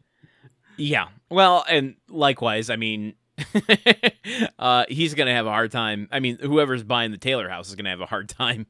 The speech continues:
<laughs> Uh, or Tim is gonna have a hard time selling the Taylor house, having someone live next to Wilson and share a fence line with Wilson.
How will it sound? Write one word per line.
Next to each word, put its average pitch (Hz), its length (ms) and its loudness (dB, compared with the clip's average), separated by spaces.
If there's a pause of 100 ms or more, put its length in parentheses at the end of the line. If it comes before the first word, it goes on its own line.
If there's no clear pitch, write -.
<laughs> - 0 - (720)
Uh, 95 440 -6
or 110 100 -6 (160)
Tim 214 200 6
is 147 120 -2
gonna 143 180 0
have 131 140 2
a 117 80 -2
hard 135 220 4
time 120 260 -4
selling 110 460 -4 (320)
the 120 80 -4
Taylor 117 340 0
house, 95 380 -8 (420)
having 110 460 -8 (340)
someone 104 360 -8
live 107 200 -6
next 98 220 -10
to 98 80 -16
Wilson 98 320 -12
and 82 80 -16
share 98 180 -12
a 92 40 -16
fence 101 280 -16
line 101 220 -10
with 113 200 -10
Wilson. 123 420 -8